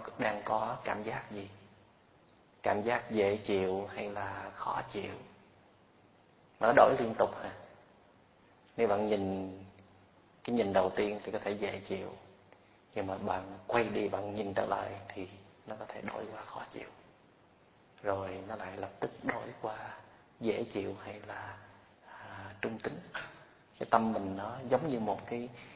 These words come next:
cái dòng cảm thọ mình nó giống như một dòng nước nó chảy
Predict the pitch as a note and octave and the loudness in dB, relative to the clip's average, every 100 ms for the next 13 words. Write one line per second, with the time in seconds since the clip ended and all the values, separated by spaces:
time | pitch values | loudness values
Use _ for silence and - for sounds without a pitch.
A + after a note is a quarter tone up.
0 | - - - - B2+ G2+ G2 - A#2+ G2 | -20 -20 -6 2 6 6 6 4 6 6
1 | G2 G2 G2+ A2+ A2+ D3 G#2 G2+ G#2 G2 | 6 4 0 0 0 0 -2 0 0 0
2 | G2+ C#3 C#3 C#3 - G#2 | -2 -4 -6 -6 -4 -4